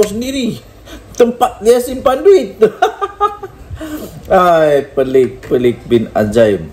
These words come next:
Tapi benda-benda begini tak mustahil terjadi. Walaupun begitu, tak ada bukti. Jadi, ah, kerana tak ada bukti, anggap saja tak ada. Semua itu anggap sajalah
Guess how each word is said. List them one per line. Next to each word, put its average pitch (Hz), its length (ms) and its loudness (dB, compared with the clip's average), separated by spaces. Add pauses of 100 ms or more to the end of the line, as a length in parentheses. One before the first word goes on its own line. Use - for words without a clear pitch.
(220)
Tapi 156 480 2
benda-benda 139 560 2
begini 127 480 -2
tak 92 240 -2
mustahil 98 400 -2
terjadi. 95 640 2 (400)
Walaupun 123 560 2
begitu, 143 720 2
tak 120 160 2
ada 110 320 2
bukti. 110 560 -2
Jadi, 107 560 2 (240)
ah, 98 480 4 (600)
kerana 131 400 2
tak 143 240 4
ada 135 80 4
bukti, 117 400 -2
anggap 147 400 0
saja 151 320 2
tak 147 280 -2
ada. 139 120 4
Semua 139 320 -2
itu 143 160 0
anggap 127 320 -2
sajalah 120 560 0